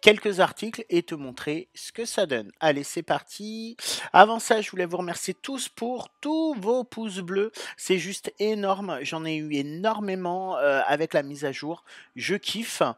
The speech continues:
Pour vous dire également que ce soir, je serai en live, euh, sur Twitch, euh, à vingt heures. Donc n'hésite pas à nous rejoindre. C'est plutôt, euh, super sympa. Ma communauté est ultra bienveillante.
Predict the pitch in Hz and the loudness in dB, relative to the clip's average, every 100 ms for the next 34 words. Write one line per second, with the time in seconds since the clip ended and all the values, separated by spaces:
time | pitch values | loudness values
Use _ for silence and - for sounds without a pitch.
0 | - 180 - 208 202 214 220 220 202 214 | -8 -12 0 0 0 4 6 10 10 8
1 | 226 180 - 233 - - 160 170 180 131 | -2 -4 -2 -6 -4 6 6 8 6 4
2 | 135 165 - 180 165 165 156 143 143 170 | -2 -8 -6 -2 2 2 2 0 4 4
3 | 185 135 110 - - - 139 131 131 - | 2 -4 -8 -10 -18 -2 0 0 -2 -6
4 | - - 185 - - 135 113 - - 143 | -6 -8 -8 -4 -2 -2 -4 -16 -4 0
5 | 135 127 - 202 175 127 104 113 117 - | 4 4 10 8 8 -2 -8 -8 -12 -14
6 | 110 107 - 156 180 131 127 160 147 135 | -14 -16 6 8 8 2 -2 -6 -8 -10
7 | - 151 202 208 156 - - 147 127 147 | -6 -4 -4 -4 -6 -8 -8 -8 -8 -14
8 | - 180 208 - - - 135 135 - 196 | -4 -4 -4 -12 -8 0 2 2 -2 -2
9 | 208 - 170 143 175 185 165 - 127 127 | -2 0 -6 2 6 6 4 -6 -12 -12
10 | 131 170 147 110 113 - 151 143 135 123 | -6 -2 -2 -4 -8 -2 0 0 -6 -6
11 | 107 113 147 | -8 -8 -10